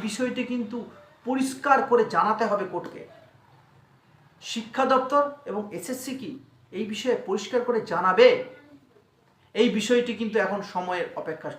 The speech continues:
কেবলমাত্র। তিন নম্বর, যেটা সবচেয়ে গুরুত্বপূর্ণ, দু হাজার জন অবৈধ প্রার্থীকে জেরা করে সিবিআই বত্রিশ জন যে এজেন্টদের চাকরি বিক্রির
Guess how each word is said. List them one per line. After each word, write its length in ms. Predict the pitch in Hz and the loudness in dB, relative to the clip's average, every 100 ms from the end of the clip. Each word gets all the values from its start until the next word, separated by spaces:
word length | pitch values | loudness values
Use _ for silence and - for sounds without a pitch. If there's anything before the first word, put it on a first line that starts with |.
| - | -12
কেবলমাত্র। 500 | 165 156 127 127 - - - _ _ _ _ _ _ _ _ _ - | -6 -4 -4 -10 -14 -16 -20 _ _ _ _ _ _ _ _ _ -6
তিন 120 | 240 240 | 0 2
নম্বর, 260 | 254 240 254 - - - - - - - | 4 8 6 6 -6 -18 -20 -20 -20 -6
যেটা 180 | 226 302 294 | 0 2 8
সবচেয়ে 320 | 302 302 302 196 | 8 8 -2 0
গুরুত্বপূর্ণ, 560 | 294 - 247 285 220 170 - - _ _ _ _ - - - - 143 | 0 0 0 0 0 -2 -6 -16 _ _ _ _ -20 -20 -20 -18 -6
দু 80 | 233 220 | -2 2
হাজার 240 | 262 294 - 285 | 6 6 6 6
জন 140 | 294 - - 180 | 4 4 -6 -2
অবৈধ 280 | 196 262 269 262 | 4 4 4 4
প্রার্থীকে 420 | 240 240 254 262 202 | 2 2 -4 -2 -2
জেরা 220 | 196 240 240 | 4 4 6
করে 120 | 254 247 240 | 4 4 2
সিবিআই 360 | 202 202 247 233 185 | -6 0 2 2 0
বত্রিশ 340 | 214 - 254 196 | -4 -4 -6 0
জন 120 | 254 226 | 0 0
যে 80 | 220 220 - 196 | -2 -6 -4 -6
এজেন্টদের 500 | 196 294 277 262 - - - - - - - - - | 0 0 4 4 4 -2 -16 -20 -20 -20 -20 -20 2
চাকরি 400 | 269 - - 330 311 | 4 4 2 0 0
বিক্রির 300 | - 320 | 0 2